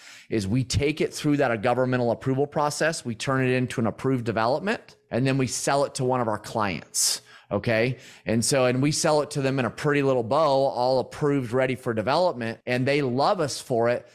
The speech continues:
because of two reasons, three reasons. One, they wouldn't have the deal if it wasn't for me,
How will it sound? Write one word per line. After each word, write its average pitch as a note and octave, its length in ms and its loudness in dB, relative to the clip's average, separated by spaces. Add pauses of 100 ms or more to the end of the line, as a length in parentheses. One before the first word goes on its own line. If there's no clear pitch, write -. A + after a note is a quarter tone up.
(160)
because C3 460 -2
of A2+ 220 -6
two F#3+ 220 2
reasons, E2 720 -2 (720)
three G3 220 2
reasons. D#2+ 640 -4 (460)
One, D3+ 540 2 (960)
they A#2 100 4
wouldn't D3 320 2
have C3+ 360 0
the C3 60 0
deal A#2 320 2
if A2+ 120 -4
it F2+ 80 0
wasn't G#2 340 -2
for G#2+ 140 -4
me, F2+ 380 -4